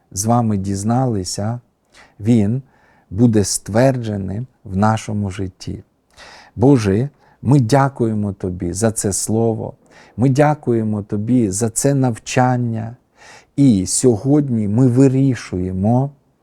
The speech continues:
пізнавати Тебе всім нашим серцем. Ми вирішуємо дійсно читати Твоє Слово, пізнавати Твої закони, іти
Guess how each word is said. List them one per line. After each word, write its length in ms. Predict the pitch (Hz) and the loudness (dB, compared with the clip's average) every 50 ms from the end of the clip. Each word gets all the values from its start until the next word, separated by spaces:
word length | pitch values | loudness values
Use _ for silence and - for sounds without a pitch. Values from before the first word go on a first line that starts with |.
| _ _ _ _ _ _ _ _ _ _ _ _ | _ _ _ _ _ _ _ _ _ _ _ _
пізнавати 840 | - 135 131 120 123 123 131 127 120 127 131 135 135 - - 131 117 | 2 4 4 4 2 2 0 2 2 2 2 0 0 0 -2 -2 -2
Тебе 760 | 107 - - 131 120 110 104 123 131 123 110 87 78 76 90 - _ _ _ _ _ | -2 0 0 0 0 2 2 2 2 4 2 0 -2 -6 -10 -16 _ _ _ _ _
всім 440 | _ - - - - 123 123 117 110 | _ -8 -6 -2 2 2 2 2 2
нашим 440 | 107 104 101 98 - - 92 90 85 | 0 0 -2 -4 -6 -8 -8 -8 -8
серцем. 640 | - - - 85 80 82 - _ - - - - - _ _ _ _ - - - - - - _ | -10 -8 -8 -8 -10 -10 -14 _ -20 -20 -20 -20 -20 _ _ _ _ -20 -20 -20 -20 -20 -18 _
Ми 140 | 107 113 131 | 2 2 4
вирішуємо 1160 | 123 139 147 135 143 156 160 151 135 - - 107 101 98 98 98 98 101 113 123 131 139 135 - _ _ - _ _ _ _ - | 6 6 6 6 6 4 2 0 0 -2 -6 -6 -4 -4 -4 -4 -2 0 0 0 0 -2 -4 -8 _ _ -20 _ _ _ _ -12
дійсно 920 | 98 98 113 143 156 156 143 120 - - - - 92 95 107 123 131 117 - _ _ _ _ _ _ _ | -6 0 2 2 4 4 2 0 -2 -6 -8 -8 -4 -4 -4 -4 -4 -6 -10 _ _ _ _ _ _ _
читати 580 | - - 135 127 - 147 139 147 143 - 131 | -2 0 0 2 2 0 0 0 -4 -6 -8
Твоє 600 | 120 - - 110 120 135 131 127 131 135 127 120 | -8 -6 -6 2 4 4 4 6 4 4 2 2
Слово, 540 | 107 - - - 101 95 82 - - - 92 - | -2 -4 -6 -4 -4 -4 -4 -6 -8 -12 -10 -4
пізнавати 720 | - 117 117 120 135 135 127 139 143 151 139 - 139 123 | -4 -2 -2 0 0 0 0 0 0 -2 -2 -2 -2 -4
Твої 580 | 113 - - 98 104 123 135 135 143 147 147 135 | -4 -4 -6 0 2 4 6 6 6 6 4 4
закони, 840 | 120 120 120 110 104 - - 104 98 92 90 87 87 101 131 156 160 _ _ _ _ _ _ - - - - _ _ | 2 0 -2 -4 -4 -6 -6 -4 -4 -4 -4 -6 -8 -8 -8 -10 -12 _ _ _ _ _ _ -20 -20 -20 -20 _ _
іти 640 | - 143 139 - - - 156 160 156 131 107 110 123 | 2 2 2 2 2 0 2 2 4 2 0 -2 -4